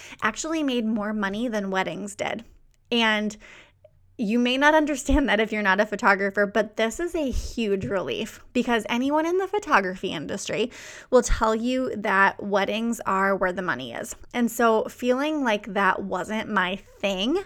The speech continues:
like it was a part of my business, but not my whole business, it felt like suicide in a lot of ways because I would be losing that income.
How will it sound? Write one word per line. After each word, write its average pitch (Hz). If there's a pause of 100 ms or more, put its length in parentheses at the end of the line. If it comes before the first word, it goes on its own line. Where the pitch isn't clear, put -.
(100)
like 208
it 226
was 214
a 156
part 277
of 320
my 311
business, 285
but -
not 208
my -
whole 214
business, 254 (540)
it 294
felt 349
like 226
suicide 208
in 226
a 214
lot 185
of 196
ways 196
because 214
I 202
would 208
be 214
losing 196
that 180
income. 226